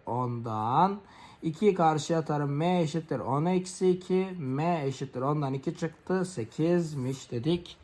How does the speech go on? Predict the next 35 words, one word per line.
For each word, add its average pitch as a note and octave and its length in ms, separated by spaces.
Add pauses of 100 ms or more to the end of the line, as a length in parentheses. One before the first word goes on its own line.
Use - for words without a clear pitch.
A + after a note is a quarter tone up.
(280)
Soru D3+ 260
çözümü D3 440
bu D3 100
kadardı. C3+ 800 (1300)
Merhaba E3+ 420
arkadaşlar. E3+ 680
Matematik F#3 500
Ütopyası F#3 380
kanalına F3 320
hoş F3 220
geldiniz. E3 800 (120)
Denklemin B3+ 560
kökleri A#3 420
simetrik A3+ 500
olduğuna G#3 400
göre G3 240
demiş. G3 440
M A#3+ 300
eşittir G3 400
soru F3 220
işaret D#3 400
demiş. G3+ 380
X - 260
kare G#3+ 200
eksi F#3+ 760 (600)
parantezinde F#3 800
m G#3 80
artı F3 300
sekiz E3 380
x G3+ 240
eksi F#3 320
yedi F3+ 140
eşittir F3+ 400
sıfır C#3 420
demiş. B2 300